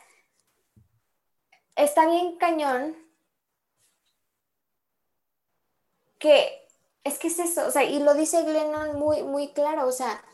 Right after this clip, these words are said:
nadie, nadie vive lo que tú vives, nadie pasa lo que tú pasa, nadie se rodea de las mismas personas con las que tú te rodeas,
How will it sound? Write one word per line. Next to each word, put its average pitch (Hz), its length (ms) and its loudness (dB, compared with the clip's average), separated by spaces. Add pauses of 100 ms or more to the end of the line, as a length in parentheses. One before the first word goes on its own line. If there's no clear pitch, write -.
(480)
nadie, 320 640 -2 (380)
nadie 311 380 0
vive 311 300 0
lo 277 120 -2
que 233 80 -6
tú 247 180 -8
vives, 220 580 -8 (1080)
nadie 262 280 4
pasa 262 260 0
lo 247 120 -4
que 220 100 -6
tú 202 160 -8
pasa, 196 420 -6 (500)
nadie 262 280 4
se 285 140 -2
rodea 233 300 0
de 247 80 0
las 233 200 -2
mismas 285 320 -8
personas 240 380 -8
con 220 100 -8
las 208 120 -10
que 208 80 -12
tú 214 120 -12
te 220 100 -10
rodeas, 196 560 -4